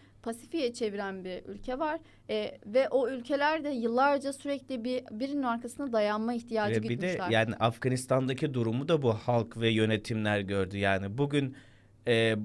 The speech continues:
Speaker 2: bıraktı gitti, sabahına bir iki güne Taliban
Speaker 1: Taliban
Speaker 2: burayı
Speaker 1: yani.
Speaker 2: kontrol ediyor.
Speaker 1: Ki Taliban oradan giderken geri döneceğini biliyordu.
Speaker 2: Evet.
Speaker 1: Bunu herkes biliyordu.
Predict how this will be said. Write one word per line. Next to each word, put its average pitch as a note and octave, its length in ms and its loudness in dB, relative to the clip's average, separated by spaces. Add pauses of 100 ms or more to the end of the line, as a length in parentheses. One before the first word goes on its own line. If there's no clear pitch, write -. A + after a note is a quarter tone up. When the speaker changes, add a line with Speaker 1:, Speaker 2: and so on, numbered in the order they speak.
(120)
Speaker 2:
bıraktı C#3+ 420 4
gitti, D#3 600 -2
sabahına D3+ 760 6
bir D#3 200 -2
iki D#3+ 240 0
güne D3 200 0
Taliban - 160 -6
Speaker 1:
Taliban D#3+ 500 6
Speaker 2:
burayı D3+ 200 6
Speaker 1:
yani. E3 100 -2
Speaker 2:
kontrol F3 340 2
ediyor. F3 220 0
Speaker 1:
Ki - 120 -2
Taliban C#4+ 400 2
oradan C4 360 -2
giderken B3+ 480 2
geri A3 220 0
döneceğini A#3 520 -2
biliyordu. G#3 400 -6
Speaker 2:
Evet. A2+ 320 2
Speaker 1:
Bunu C#4 140 -2
herkes C#4+ 480 -4
biliyordu. F3+ 420 -10